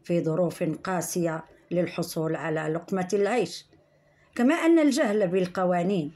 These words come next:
وحقوق العمال يجعل بعض أرباب العمل يستغلون الخادمات بطرق غير إنسانية. أيضًا يمكن أن يكون هناك لا مبالاة أو تواطؤ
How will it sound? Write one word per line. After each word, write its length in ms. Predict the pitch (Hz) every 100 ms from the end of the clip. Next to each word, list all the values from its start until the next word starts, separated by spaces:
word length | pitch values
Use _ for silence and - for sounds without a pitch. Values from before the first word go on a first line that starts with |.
| -
وحقوق 520 | 180 170 - 180 180
العمال 560 | 180 175 180 214 175 147 _ _ _ -
يجعل 360 | 151 156 160
بعض 280 | 156 185 160
أرباب 480 | 180 175 165 202 165
العمل 440 | 175 196 214 226 - _ _ _ _
يستغلون 600 | 180 - 185 180 180 185
الخادمات 720 | 175 165 185 165 170 165 170 - 165
بطرق 440 | 170 165 165 -
غير 500 | 156 165 254 262 -
إنسانية. 680 | 160 - 170 151 147 139 - _ _ _ _ _ _ _ _ _ _ _ - - - - -
أيضًا 280 | 208 226 277
يمكن 560 | 330 349 370 349 311 285
أن 80 |
يكون 360 | 277 269 277 277
هناك 440 | 226 226 226 226
لا 200 | 214 208
مبالاة 600 | 196 185 175 180 160 - - _ -
أو 100 | 156
تواطؤ 640 | - 170 185 190 185 220